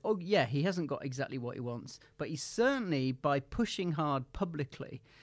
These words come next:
has shown the power that he still retains. 'Cause if, everyone knows that if, if he'd walked, Theresa May would have been in trouble. And, and that's really him displaying the kind of leverage he says the P M should use against,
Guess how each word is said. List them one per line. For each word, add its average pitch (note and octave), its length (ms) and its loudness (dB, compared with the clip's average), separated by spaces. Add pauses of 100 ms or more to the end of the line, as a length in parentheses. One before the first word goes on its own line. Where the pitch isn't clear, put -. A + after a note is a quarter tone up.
(200)
has C#3+ 540 -2
shown E3 380 2
the C#3+ 100 0
power D3 360 0
that B2 100 -6
he C3 80 -10
still C#3 240 -6
retains. A#2 600 -6
'Cause C3+ 260 -2 (120)
if, G3+ 220 0
everyone F3 380 2
knows D3 180 2
that C3+ 140 -8
if, G#3 240 0 (100)
if G#3+ 160 4
he'd D#3+ 200 -2
walked, B2 460 -2 (460)
Theresa D#3+ 260 2
May C3 160 2
would A#2 120 0
have A#2 80 -4
been A2+ 80 -2
in A2+ 100 -2
trouble. A2 440 -6
And, C#3+ 220 0
and F#3 220 2
that's A3 320 0
really D#3 580 4 (300)
him G3 420 4 (200)
displaying F#3 500 2
the E3 40 2
kind E3+ 180 2
of D3 140 2
leverage D3+ 460 2
he D#3+ 100 -2
says E3+ 220 2
the D#3+ 80 -2
P F#3 260 0
M G3 160 4
should D3+ 160 -2
use C3+ 160 4
against, E3 300 0